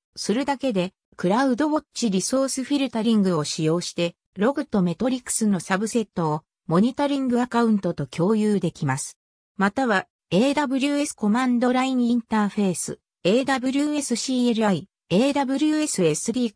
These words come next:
エスクラウドフォーメーションを使用することもできます。クロスアカウントオブザーバビリティの詳細については、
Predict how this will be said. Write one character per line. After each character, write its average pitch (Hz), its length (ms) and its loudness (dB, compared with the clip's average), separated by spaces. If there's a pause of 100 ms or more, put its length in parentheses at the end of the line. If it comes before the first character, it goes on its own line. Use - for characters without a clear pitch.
(1600)
エ 254 60 2
ス - 100 -8
ク 175 140 -2
ラ 240 160 2
ウ 254 100 2
ド 294 120 0
フ 285 160 -2
ォ 277 40 2
ー - 40 2
メ 262 140 0
ー 247 40 2
シ 214 120 -2
ョ 180 40 0
ン 170 80 0
を 196 80 0
使 - 160 -4
用 247 180 2
す 247 160 -2
る 233 120 -2
こ 190 120 -4
と 196 120 -2
も 160 200 0 (200)
で 160 120 -4
き 170 140 -2
ま 175 140 0
す。 - 240 -10 (400)
ク 185 120 0
ロ 277 100 2
ス 311 200 -2
ア 302 60 -2
カ 269 200 -4
ウ 262 80 0
ン 254 100 -4
ト 285 180 2
オ 269 40 2
ブ 277 120 -4
ザ 294 180 0
ー 277 40 -2
バ 277 120 -2
ビ 262 120 -2
リ 247 120 -2
テ 269 120 -2
ィ 247 40 2
の 208 120 2
詳 202 260 0
細 247 240 0
に 233 160 0
つ - 120 -4
い 226 100 -2
て 170 140 -2
は、 151 220 -2